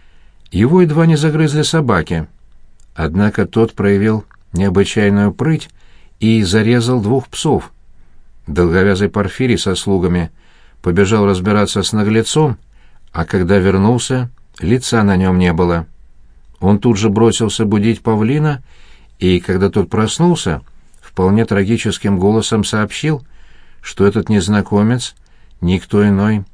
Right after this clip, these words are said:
как Сацердата. Я поинтересовался, кто такой Сацердата. Они не удостоили меня ответом, принялись голосить,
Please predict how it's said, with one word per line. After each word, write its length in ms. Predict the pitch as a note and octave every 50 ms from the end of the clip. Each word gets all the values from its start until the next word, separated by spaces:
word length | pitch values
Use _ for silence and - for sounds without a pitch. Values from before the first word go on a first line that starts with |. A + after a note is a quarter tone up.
| - - -
как 200 | - E2+ E2 -
Сацердата. 880 | - - F2+ F2 - - G#2 G#2+ G#2 C#3+ D3 C3+ A#2+ - F2 D#2 B1 - - - - - - - - - - - - - - - _ - - -
Я 300 | - C#2+ F2 F2+ F2 E2
поинтересовался, 920 | - F2+ F2+ F2 E2 G2+ G2 F#2 - - C3 C3+ C3+ A#2 F2+ - - F2
кто 220 | D#2+ - - G#2+ F#2+
такой 320 | - G#2+ G2 - G#2+ G#2
Сацердата. 840 | - - A2+ G#2 - - B2+ C3+ C3+ C#3+ C#3 F#2+ D#2+ - E2 D2+ C#2+ - - - - - - - - - - - - - - - - - - - - -
Они 260 | - E2+ F2+ F#2 F#2+
не 140 | G2 G2 G2
удостоили 540 | F2+ F2 G2 F#2+ - - - G#2 G#2 G2 G2+
меня 280 | G2+ G2+ G#2 A2 A2+
ответом, 540 | A2+ - C#3 D#3 D#3 - - F2 D#2 D2+ - - _ _ _ _ _ - -
принялись 460 | E2 F2+ F#2+ G2 F#2+ A2 A2 F#2+ G2+
голосить, 640 | F2+ G2+ G#2 G#2 G2 F2 - - G#2+ A2 A#2 A#2 -